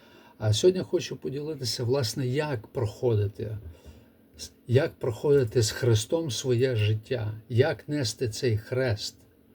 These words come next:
Не хрест Ісуса, а мій особистий хрест. Ясна річ, що є передумови для того, щоб нести свій хрест. Наприклад, людина навертається до Бога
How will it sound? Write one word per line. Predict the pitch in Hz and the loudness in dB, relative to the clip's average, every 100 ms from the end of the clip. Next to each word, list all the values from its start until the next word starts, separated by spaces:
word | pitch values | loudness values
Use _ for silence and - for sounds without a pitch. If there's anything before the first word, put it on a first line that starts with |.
| - | -6
Не | 127 120 | 0 0
хрест | - 170 175 - | 4 2 2 0
Ісуса, | 131 - 123 104 - - | -4 -2 -2 -2 -6 -4
а | 117 | 0
мій | 117 156 - | 0 0 -2
особистий | 131 107 139 127 123 - 113 | -4 -2 0 4 4 4 -6
хрест. | 107 - 123 104 - - _ - - - - - - - - - - - _ - | -8 -4 -2 -2 -8 -16 _ -20 -20 -20 -20 -20 -20 -20 -20 -20 -20 -20 _ -6
Ясна | 170 - 220 | -4 -2 0
річ, | 190 | 2
що | - 175 | 2 2
є | 170 | 2
передумови | - 151 147 131 135 143 156 143 113 101 | 2 4 4 4 2 0 2 4 6 4
для | 98 107 | 4 2
того, | 107 127 107 | 4 2 2
щоб | - 107 | 0 2
нести | 113 113 - - 107 110 120 | 2 2 0 0 -2 -2 -4
свій | 107 - 120 | -4 0 2
хрест. | 104 - 107 101 - - - _ - - - _ 120 | 0 0 -2 -2 -6 -12 -20 _ -20 -20 -20 _ -6
Наприклад, | 120 - 107 - 110 - - - - - _ _ _ _ _ _ - | -2 2 2 2 -6 -8 -18 -20 -20 -20 _ _ _ _ _ _ 0
людина | 113 131 156 135 | 4 4 4 2
навертається | 120 107 107 131 113 107 - | 4 4 2 2 2 2 0
до | 98 101 | 0 0
Бога | 98 135 127 123 110 | 4 2 2 -2 -4